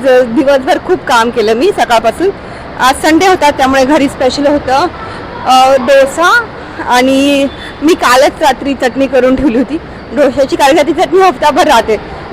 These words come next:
त्यामुळे ना ती, अ, मी रात्रीच करून ठेवली तयारी, कारण का जास्त मला वेळ नव्हता सकाळी उठल्यावरती. मम्मीने साधी नारळाची चटणी केली. मी संध्याकाळी तुम्हाला मेन्यू दाखवेलच, ठीक आहे.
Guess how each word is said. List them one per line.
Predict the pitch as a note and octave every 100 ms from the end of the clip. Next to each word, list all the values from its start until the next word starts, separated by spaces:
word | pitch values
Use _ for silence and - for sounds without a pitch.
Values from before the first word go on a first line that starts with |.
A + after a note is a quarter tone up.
| -
त्यामुळे | C#4+ D4 D4+ D#4
ना | G#4 A#4
ती, | - F4 E4 D#4+
अ, | C#4 B3 A#3+
मी | B3+ B3
रात्रीच | D4+ A#3 C#4+
करून | C#4 C#4+ C4+
ठेवली | D4+ C#4
तयारी, | A#3+ A3 D4+
कारण | F4 C4+ B3
का | C4+
जास्त | B3+ B3+ C4+
मला | C4+ C4+
वेळ | B3 B3
नव्हता | B3+ C4 D4+
सकाळी | G3+ A3
उठल्यावरती. | B3 A3 A3 G#3+ F#4 - - - - - C#4+
मम्मीने | D4 C#4+ D4 D4
साधी | D#4+ B3 B3+ C#4
नारळाची | C4+ A#3+ A#3+ B3 -
चटणी | C#4+ C#4
केली. | C4+ D4 D4 A4 G4 - - - - - - -
मी | D4
संध्याकाळी | D#4+ C#4 C4+ C4 C4+
तुम्हाला | D4 C#4+ C4+
मेन्यू | C4 A#3+ B3+
दाखवेलच, | C4 A#3 B3+ C#4 A#3+ F#4 - - - - - - - - -
ठीक | D#4
आहे. | C#4+